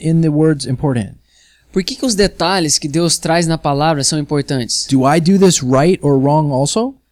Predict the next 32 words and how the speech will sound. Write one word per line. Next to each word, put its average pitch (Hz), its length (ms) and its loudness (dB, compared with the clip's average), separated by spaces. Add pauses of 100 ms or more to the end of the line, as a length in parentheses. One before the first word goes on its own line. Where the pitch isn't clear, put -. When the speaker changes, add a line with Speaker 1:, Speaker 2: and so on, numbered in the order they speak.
(180)
Speaker 2:
Será 160 200 -2
que - 80 -10
eu 196 60 -2
faço 180 300 0
isso 151 160 -2
certo 165 400 0
e 139 60 2
errado 131 360 -2
também? 147 380 -4 (100)
Speaker 1:
And 139 120 -2
pray, 202 540 0
have 156 220 -2
an 139 100 -2
attitude 175 440 0
of - 120 -8
prayer. 113 400 -4
Speaker 2:
E 151 160 2
ore, 214 400 4
né? 151 220 0
Tenha 180 180 -2
uma 196 120 -2
atitude 190 400 -4
de 175 100 0
oração. 170 560 0
Speaker 1:
Why 151 220 0
does 220 160 2
God 185 280 4
want 175 200 4
me 185 140 2
to 175 120 -2
know 151 240 2
this? 104 400 -4